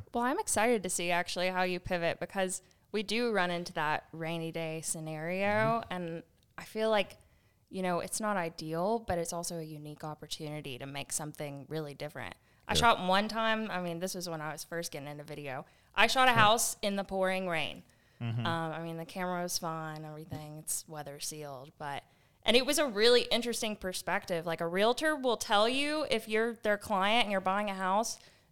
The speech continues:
Speaker 1: go drive by it at night. Drive by it at different times of day.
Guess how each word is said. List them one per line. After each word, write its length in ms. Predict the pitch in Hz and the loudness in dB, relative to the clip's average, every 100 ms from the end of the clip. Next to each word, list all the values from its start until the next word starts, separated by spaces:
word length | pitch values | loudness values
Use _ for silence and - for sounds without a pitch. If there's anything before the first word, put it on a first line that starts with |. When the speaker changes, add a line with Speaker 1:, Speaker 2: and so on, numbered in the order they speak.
| _ | _
Speaker 1:
go 160 | 202 240 | 2 4
drive 400 | 233 240 277 233 | 8 10 8 8
by 200 | 226 214 208 | 8 8 6
it 80 | - | 4
at 120 | 190 | 0
night. 320 | 180 202 180 - - - - | 4 4 4 -4 -20 -12 6
Drive 260 | 214 254 | 8 10
by 160 | 269 277 | 10 10
it 60 | |
at 80 | 240 | 10
different 260 | 226 240 233 | 6 2 0
times 220 | 220 208 | -2 -2
of 80 | 190 | 0
day. 300 | 190 175 | 0 0